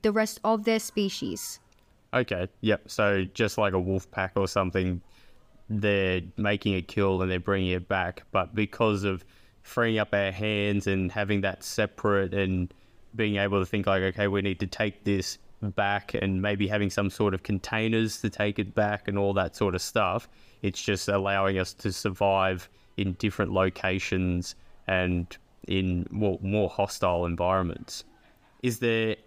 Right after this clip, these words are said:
Speaker 2: anything else? You could, you probably got time to tell me one more thing about Homo augustus or Homo erectus.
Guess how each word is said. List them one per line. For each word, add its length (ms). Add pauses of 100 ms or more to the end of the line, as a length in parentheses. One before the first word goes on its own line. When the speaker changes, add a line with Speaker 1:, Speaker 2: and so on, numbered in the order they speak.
Speaker 2:
anything 840
else? 300
You 60
could, 140 (160)
you 120
probably 280
got 220
time 240
to 80
tell 240
me 180
one 300
more 260
thing 440 (260)
about 400
Homo 400
augustus 560
or 100
Homo 420
erectus. 840